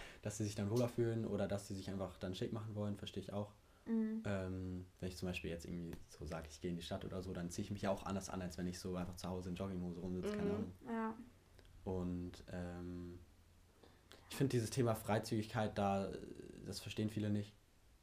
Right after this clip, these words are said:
Speaker 1: Ich hab's auch lange nicht verstanden, ich versteh's immer noch nicht ganz, aber so,
Speaker 3: Ja.
Speaker 1: wenn ein Mädchen das unbedingt möchte, so, keine Ahnung.
Speaker 2: Möchte das
Speaker 3: Ja,
Speaker 2: aber
Speaker 3: und
Speaker 2: auch
Speaker 3: die
Speaker 2: so.
Speaker 3: meisten machen das auch, auch für sich und nicht
Speaker 2: Ja.
Speaker 3: für irgendjemand anderen.
Speaker 2: Aber es gibt auch immer noch so Mädchen oder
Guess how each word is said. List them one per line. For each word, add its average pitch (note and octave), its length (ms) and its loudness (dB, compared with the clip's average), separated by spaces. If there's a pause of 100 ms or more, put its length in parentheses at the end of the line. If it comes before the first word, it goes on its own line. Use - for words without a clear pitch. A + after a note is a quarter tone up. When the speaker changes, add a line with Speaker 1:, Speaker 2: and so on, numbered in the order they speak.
(200)
Speaker 1:
Ich - 340 -6
hab's G2+ 200 0
auch F#2 100 0
lange F#2+ 220 2
nicht F#2 120 -2
verstanden, F#2+ 360 0
ich F2 100 -4
versteh's F2+ 300 -2
immer F2 140 -2
noch E2+ 80 -2
nicht E2+ 120 -8
ganz, G2+ 220 2
aber F#2 280 0
so, F#2 200 0
Speaker 3:
Ja. G#3 240 0 (340)
Speaker 1:
wenn A2 200 4
ein A2 60 6
Mädchen A2+ 260 2
das G2+ 120 0
unbedingt F#2 320 0
möchte, A2+ 280 2
so, F#2+ 300 -2 (100)
keine F#2 200 -2
Ahnung. F2+ 240 -4 (320)
Speaker 2:
Möchte A3 400 -4
das A3 80 0
Speaker 3:
Ja, G#3+ 120 4
Speaker 2:
aber G#3+ 80 6
Speaker 3:
und G3+ 60 4
Speaker 2:
auch G#3 40 2
Speaker 3:
die G3 80 4
Speaker 2:
so. G3 60 6
Speaker 3:
meisten G3+ 400 2
machen G3+ 200 0
das G3 140 -4
auch, G3 100 0
auch F#3+ 140 -4
für G#3 120 -4
sich G3+ 440 4 (120)
und G#3+ 100 2
nicht A3+ 120 4
Speaker 2:
Ja. A3 80 2
Speaker 3:
für G#3 60 4
irgendjemand G3 360 4
anderen. A#3+ 260 8
Speaker 2:
Aber B3+ 120 12
es - 80 0
gibt C#4 260 6
auch A#3+ 160 4
immer A#3+ 280 8
noch G#3 240 2
so G#3 460 4
Mädchen G#3 640 -2
oder G3+ 260 -4